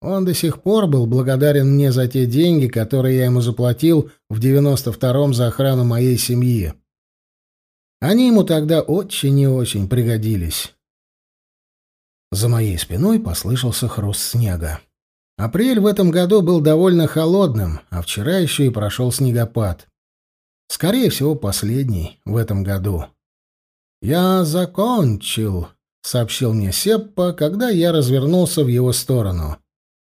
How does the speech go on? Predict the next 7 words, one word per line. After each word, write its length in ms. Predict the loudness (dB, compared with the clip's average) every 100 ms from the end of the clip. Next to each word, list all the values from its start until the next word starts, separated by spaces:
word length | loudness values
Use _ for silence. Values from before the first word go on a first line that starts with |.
| _ _ _ _ _ -6
Я 180 | 0 2
молча 280 | 2 2 0
махнул 440 | 0 0 2 2
рукой 340 | 0 0 -2
в 60 | -2
сторону 360 | -2 -2 0 0
машины. 600 | -2 -4 -4 -4 -6